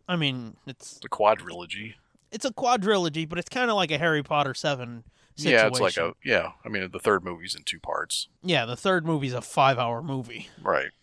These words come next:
Speaker 1: So, yeah.
Speaker 2: But yeah, that one's definitely like, Age of Ultron's like, mm, eh.
Speaker 1: I, see, I'm
Speaker 2: It's all right, but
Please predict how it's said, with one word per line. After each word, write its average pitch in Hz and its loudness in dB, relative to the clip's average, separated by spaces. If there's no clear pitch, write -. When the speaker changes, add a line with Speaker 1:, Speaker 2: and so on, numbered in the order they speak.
Speaker 1:
So, 117 -12
yeah. 131 -4
Speaker 2:
But 110 -2
yeah, 113 8
that 107 6
one's 110 -2
definitely 95 0
like, 82 -4
Age 98 -6
of 87 -12
Ultron's 80 -8
like, 78 -8
mm, 95 -18
eh. 82 -8
Speaker 1:
I, - -10
see, 254 -8
I'm 226 -2
Speaker 2:
It's 269 -2
all - 6
right, 87 4
but 82 -6